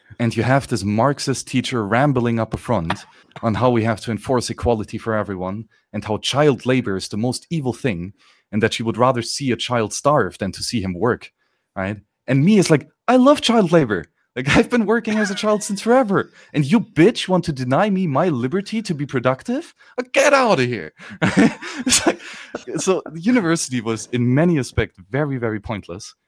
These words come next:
I mean, know thy enemy is, is interesting, right? So yeah, that, that was very useful.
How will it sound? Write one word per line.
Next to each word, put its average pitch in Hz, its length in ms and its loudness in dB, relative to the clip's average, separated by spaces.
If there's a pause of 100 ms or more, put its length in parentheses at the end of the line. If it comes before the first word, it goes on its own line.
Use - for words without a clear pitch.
(320)
I 127 40 -2
mean, 120 300 0
know 139 180 0
thy 123 140 2
enemy 104 340 0
is, - 280 -10
is 98 120 -12
interesting, 107 540 -6
right? 95 180 -6
So 90 240 -4 (200)
yeah, 107 160 0
that, 95 160 -6 (100)
that 117 160 0
was 98 160 -4
very 101 180 -4
useful. 85 440 -12